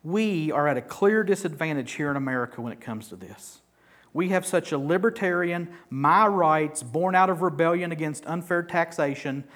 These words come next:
having a right to life, liberty, and happiness mindset that we cannot see this clearly. It's foggy, it's distorted, it feels wrong to us.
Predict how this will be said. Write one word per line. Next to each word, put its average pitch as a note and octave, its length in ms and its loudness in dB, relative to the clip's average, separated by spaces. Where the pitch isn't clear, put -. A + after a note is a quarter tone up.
having D#3+ 280 2
a D3+ 60 4
right F3+ 380 6
to F3+ 100 0
life, E3 420 4
liberty, E3 400 0
and D#3 100 -2
happiness E3 500 -2
mindset E3 500 -2
that C3 120 -8
we D#3 180 -4
cannot D#3 420 -4
see D3+ 220 -8
this C3 220 -10
clearly. C3+ 600 -20
It's C#3+ 240 -8
foggy, B2+ 680 -6
it's A2 160 -10
distorted, D#3 600 -2
it C3 120 -10
feels F3 360 -2
wrong D3 760 0
to - 160 -4
us. - 540 -4